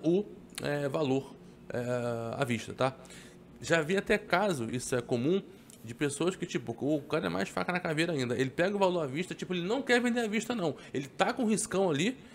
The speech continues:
e fala, "Amigo, olha pra baixo, tem uma seta desse tamanho aqui, ó, apontando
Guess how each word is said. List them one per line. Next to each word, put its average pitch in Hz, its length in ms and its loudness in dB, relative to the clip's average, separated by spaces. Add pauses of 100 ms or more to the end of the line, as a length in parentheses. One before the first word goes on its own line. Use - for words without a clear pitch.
(160)
e 170 80 -4
fala, 127 320 2
"Amigo, 135 400 2
olha 147 180 -2
pra 175 120 -4
baixo, 123 360 -2
tem 135 120 -2
uma 139 120 -2
seta 170 260 -4
desse 175 220 -4
tamanho 196 300 0
aqui, 135 200 -2
ó, 110 80 2 (180)
apontando 120 540 0